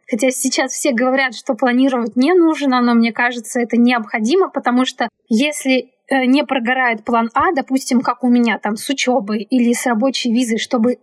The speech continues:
тут же моментально был план Б, который вот легко в него войти, легко его сделать, чтобы это не было так в истерике бегать, искать контакты, искать финансы и всё это делать вот в таком темпе. А чтобы ты знал, не получится А, п-, получится Б, С, Д и так далее, и так далее.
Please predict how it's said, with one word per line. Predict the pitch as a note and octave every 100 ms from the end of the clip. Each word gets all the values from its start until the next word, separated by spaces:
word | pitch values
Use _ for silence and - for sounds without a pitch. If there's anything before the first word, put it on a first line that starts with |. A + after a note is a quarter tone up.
| _
тут | D4 D4
же | A3 A#3
моментально | A3+ A#3 A3 E4 F4+ B3+
был | G#3 A#3 A3
план | B3+ B3+ B3+ -
Б, | G#3 A#3 C4+ B3 -
который | C4+ C#4 B3+ A#3+
вот | G#3+ G#3+ - _
легко | A#3 G#3 A#3+ - C#4+ A#3
в |
него | A#3 A3 G#3+
войти, | A3+ A3+ - G#4
легко | D#4 C4+ - B3
его | A3+ A#3+
сделать, | G3+ D4 G4 D4 - _
чтобы | - B3+ A#3
это | C4 C4
не | C4+ C4+
было | A#3+ A3+
так | A3 D4+ D#4
в | B3
истерике | - C#4 B3+ A3+ B3+
бегать, | G#3 D4 C4 -
искать | G#3 B3 A#3
контакты, | A#3+ A#3 B3+ C4+ - B3 A3+ _ -
искать | A3+ - B3 -
финансы | A#3+ B3+ C#4 - B3 A#3
и |
всё | G#3 -
это | B3 B3+
делать | A3 A#3+ B3 -
вот | G#3+
в | - -
таком | - - B3 A3
темпе. | G3 C4 A#3+ A3+ A3
А |
чтобы | - D4 C#4
ты | D#4
знал, | C4+ C4+ A3+ G#3+
не | B3+
получится | D4 D4+ - - C4+
А, | E4+ F4+
п-, | B3+ C4 G#3+
получится | C4+ A#3+ A3+ G#3+ - A#3
Б, | G3+ C#4+ D#4 D4+
С, | - -
Д | C4+ C#4 C4+ A#3+ G3+ B3+ C4
и | A#3
так | B3+
далее, | G3+ A#3+ B3
и |
так | A3 G#3+
далее. | A3 G#3+ G#3